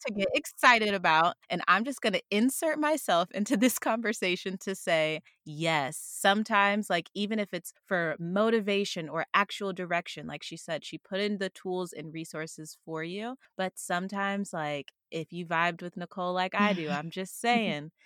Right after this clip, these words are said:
Speaker 1: it's really good to get the perspective of someone who's recently gone through it. So, Nicole, thank you, thank you, thank you so much for jumping on and just sharing your story, at least a little piece of your story, 'cause we know there's, like, a
Speaker 2: <laughs>
Speaker 1: whole book to back it up.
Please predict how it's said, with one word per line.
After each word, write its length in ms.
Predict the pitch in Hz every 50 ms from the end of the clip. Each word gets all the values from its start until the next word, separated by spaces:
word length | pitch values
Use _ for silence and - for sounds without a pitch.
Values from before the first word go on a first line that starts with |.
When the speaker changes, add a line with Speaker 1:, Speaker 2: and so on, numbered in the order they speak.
| - - - -
Speaker 1:
it's 180 | 160 156 -
really 340 | 156 160 165 170 165 170 170
good 300 | 151 - 156 156 156 -
to 100 | - 165
get 180 | - 160 156 -
the 100 | - -
perspective 640 | - - 147 - - - - 147 - - - 147 139
of 140 | 147 147 -
someone 320 | - 156 143 139 143 147
who's 240 | 156 156 147 143 143
recently 680 | 135 147 139 139 - - - - 135 135 131 135 - - _ -
gone 300 | 143 147 127 127 131 135 - -
through 240 | - - 143 139 135
it. 160 | 120 - - -
So, 340 | - - 175 160 160 156 151 - - _ _ -
Nicole, 800 | 208 214 - - - - 240 240 240 247 247 247 240 240 240 - - - - _ _ _
thank 320 | - 233 240 254 262 262 -
you, 400 | 285 294 302 311 311 320 320 311 - - _ -
thank 300 | 233 226 226 226 220 -
you, 240 | 226 226 226 226 214 -
thank 300 | 202 175 175 175 180 -
you 260 | 180 175 175 175 175
so 300 | 175 - - 180 175 196
much 340 | 208 208 185 175 175 - -
for 140 | - 185 180
jumping 460 | 165 - 170 165 165 160 175 170 165 -
on 320 | - 156 156 156 156 -
and 120 | - 165
just 200 | - 165 160 -
sharing 360 | - - 160 165 190 220 233 233
your 140 | 233 226
story, 640 | - - - - 180 175 165 165 165 165 165 175 - _ -
at 140 | 180 - -
least 240 | 196 196 - - -
a 60 | 190
little 240 | 180 190 180 165 160
piece 460 | - - - - 247 240 220 - -
of 180 | - 180 165 147
your 100 | 139 135
story, 360 | - - - 117 113 117 123 135
'cause 180 | - 165 151
we 120 | 151 185 233
know 140 | 214 196 180
there's, 180 | 247 247 226 247
like, 120 | 208 226 208
a 80 | 226
Speaker 2:
<laughs> 60 | 220
Speaker 1:
whole 260 | 196 139 139 147 175 190
book 240 | 185 196 170 - -
to 140 | - 185 185
back 240 | 156 135 160 -
it 80 | 156 131
up. 160 | 117 - -